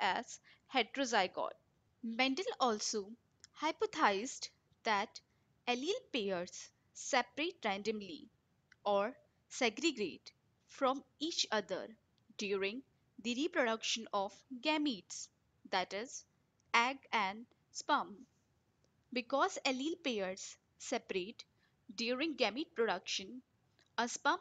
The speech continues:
or egg carries only one allele for each inherited trait. When sperm and egg unite at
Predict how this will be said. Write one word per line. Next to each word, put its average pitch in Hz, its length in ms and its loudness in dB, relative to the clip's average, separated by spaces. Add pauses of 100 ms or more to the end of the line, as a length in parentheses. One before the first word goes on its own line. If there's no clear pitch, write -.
(160)
or 208 360 0 (360)
egg 277 260 6
carries 202 580 -4 (320)
only 208 460 -4 (460)
one 302 240 4
allele 196 400 0 (480)
for 294 280 4 (140)
each 370 320 0
inherited 202 580 -2 (320)
trait. 254 280 -2 (1120)
When 202 280 2 (340)
sperm 311 340 4 (160)
and 277 160 2 (100)
egg 214 240 4 (360)
unite 220 640 -2
at 190 240 4